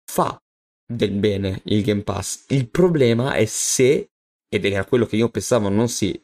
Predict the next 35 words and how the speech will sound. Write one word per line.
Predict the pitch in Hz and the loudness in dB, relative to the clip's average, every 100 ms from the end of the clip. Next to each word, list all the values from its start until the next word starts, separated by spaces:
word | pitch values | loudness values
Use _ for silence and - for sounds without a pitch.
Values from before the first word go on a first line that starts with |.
| - | -2
non | 113 | -2
succedesse, | 110 - 135 101 - 113 117 _ _ _ | 0 0 2 2 2 0 -2 _ _ _
se | - - 165 - | -4 0 0 2
questa, | 127 123 - - 101 - _ _ _ - | -2 -2 -6 -6 -6 -8 _ _ _ -10
se | - - | -4 -4
que-, | - 127 113 | -2 0 0
questa, | - 131 - 104 | 0 -2 -2 -8
questa | - 113 120 | -4 -2 0
opzione | 120 - - 143 127 143 165 _ _ _ _ - | -2 -6 0 2 2 0 -4 _ _ _ _ -6
va | 120 139 - - - | -2 -2 -2 -6 -4
un | 156 170 - | -2 -2 0
po' | 127 113 - - | 0 2 0 -4
ad | 110 | -4
appiattire, | 110 - - 143 _ - 117 107 120 131 135 _ _ - | -4 -4 -4 -4 _ -8 0 2 4 2 0 _ _ -2
non | 139 151 | 0 2
dico | 180 - | 0 0
la | 123 | -4
qualità, | - 117 107 104 - 104 | -2 0 0 0 0 0
ma | 104 131 | 2 0
anche | 139 131 | 0 0
solo | 147 131 | 2 4
la, | 120 101 | 4 2
cioè, | 139 | 2
non | 135 175 | 4 2
lo | 175 | 2
so, | 147 117 113 | 2 2 0
mm, | 85 64 80 80 60 131 - _ _ _ _ _ - - | -8 -6 -6 -6 -6 -10 -12 _ _ _ _ _ -20 -2
gli | 143 | 2
ultimi | 175 - 165 | 2 2 0
titoli | 175 180 170 156 147 _ _ - | 2 2 4 2 -2 _ _ -4
usciti | 131 160 139 | -2 0 2
su | 147 | 2
Game | 151 | 2
Pass, | 165 156 | 2 -2
sinceramente, | 123 127 131 131 117 | 0 0 2 2 2